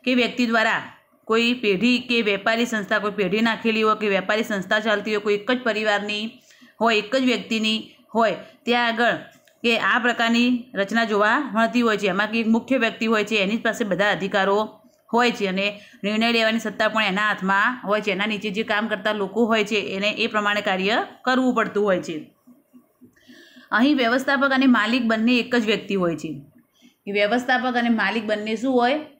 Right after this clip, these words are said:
એક જ હોય. બંને વ્યક્તિઓ એક જ હોય છે. વ્યવસ્થાપક અને માલિક બંને વ્યક્તિઓ એક જ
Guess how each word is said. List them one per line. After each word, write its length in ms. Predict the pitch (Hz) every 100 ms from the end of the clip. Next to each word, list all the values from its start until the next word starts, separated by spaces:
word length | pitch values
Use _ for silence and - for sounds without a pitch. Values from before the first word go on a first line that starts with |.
| _ -
એક 200 | 233 254
જ 120 | 285 226
હોય. 140 | 202
બંને 300 | 175 190 214 233
વ્યક્તિઓ 440 | 208 - 214 240 370 - - _
એક 180 | 233 254
જ 100 | 285
હોય 140 | 262 233
છે. 100 | 202
વ્યવસ્થાપક 640 | 185 196 208 226 226 233
અને 220 | 214 196 285 339 - _
માલિક 340 | 185 220 240 226
બંને 280 | 190 196 233
વ્યક્તિઓ 360 | 240 202 226 233
એક 280 | 202 -
જ 180 | 220 262